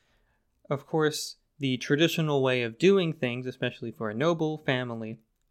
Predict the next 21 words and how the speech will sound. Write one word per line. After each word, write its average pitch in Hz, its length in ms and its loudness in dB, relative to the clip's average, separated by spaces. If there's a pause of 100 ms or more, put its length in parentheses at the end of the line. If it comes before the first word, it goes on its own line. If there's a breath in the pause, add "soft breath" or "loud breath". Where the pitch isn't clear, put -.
(140)
um, 110 180 -8
in 117 140 -10
China, 127 500 0
which 127 360 -12
is 127 160 -2
the 127 100 -4
same 151 260 -2
as 131 80 -6
it 135 300 -2
was 120 420 -6
i-, - 40 -10
in 123 520 -6
Europe 151 400 6
for 120 140 -2
a 117 80 -6
long 113 240 -8
time, 117 360 -8 (680)
was 120 460 -4
that 110 280 -2 (640)
the 117 140 -8
parents 147 720 -4